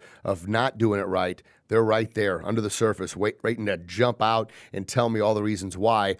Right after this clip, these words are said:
I shouldn't be doing this, why I can't do this. I go through it too, ev-, I mean, I think any successful person or anybody trying to achieve success goes through that.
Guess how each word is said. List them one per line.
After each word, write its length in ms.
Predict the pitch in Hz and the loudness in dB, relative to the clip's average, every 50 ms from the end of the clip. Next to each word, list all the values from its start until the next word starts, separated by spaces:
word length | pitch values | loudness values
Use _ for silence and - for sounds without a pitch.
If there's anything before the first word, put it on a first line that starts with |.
| - - - | -8 -10 -8
I 100 | 101 101 | -6 -6
shouldn't 340 | - - - 123 117 107 | -4 -2 -2 0 0 -2
be 100 | 95 98 | -4 -4
doing 240 | 92 98 95 92 90 | -4 -4 -4 -4 -4
this, 180 | 90 87 80 - | -6 -8 -8 -4
why 260 | 92 101 113 113 107 | 0 2 2 2 2
I 100 | 104 107 | 0 -2
can't 340 | - - - 123 117 107 98 | -4 -4 -2 -2 -2 -2 -2
do 140 | 104 104 95 | -4 -4 -2
this. 300 | 90 90 82 - - - _ _ _ _ _ _ - | -4 -4 -6 -8 -12 -16 _ _ _ _ _ _ -8
I 80 | 104 | -8
go 180 | 117 113 123 120 | -6 -4 -4 -4
through 180 | 113 120 113 110 | -4 -4 -6 -8
it 80 | 95 | -6
too, 280 | - - 113 104 90 - _ _ _ _ _ _ _ _ _ _ - | -6 -4 -4 -4 -4 -6 _ _ _ _ _ _ _ _ _ _ -6
ev-, 180 | 107 107 107 - _ | -4 -4 -6 -8 _
I 100 | - 104 | -6 -4
mean, 280 | 104 101 101 98 95 - - - - - - | -4 -4 -4 -6 -8 -10 -14 -20 -20 -10 -6
I 100 | - 110 | -2 -2
think 160 | 117 117 107 | 0 0 0
any 160 | 113 120 123 | 0 -2 -2
successful 520 | 113 - 113 - - 123 120 113 - 110 104 | -2 -4 -6 -4 -2 -2 -2 -2 -2 -6 -4
person 360 | - 117 117 120 - - 107 | 0 0 0 0 0 -2 -2
or 40 | 104 | -2
anybody 280 | 113 117 101 110 107 | -2 -2 0 0 -2
trying 260 | 101 - - 113 113 113 | -2 -2 -2 -2 0 0
to 100 | 107 104 | 0 -2
achieve 340 | 98 - - 127 127 113 | -2 -4 -4 -4 -4 -4
success 440 | - 101 92 - - 104 101 95 - - - - - - - | -4 -6 -8 -6 -4 -4 -4 -4 -6 -10 -20 -20 -20 -12 -2
goes 260 | - 117 113 107 - | 0 2 2 2 0
through 220 | - - 135 139 123 | -2 0 0 2 2
that. 280 | 104 95 92 92 92 | 2 0 -2 -2 -4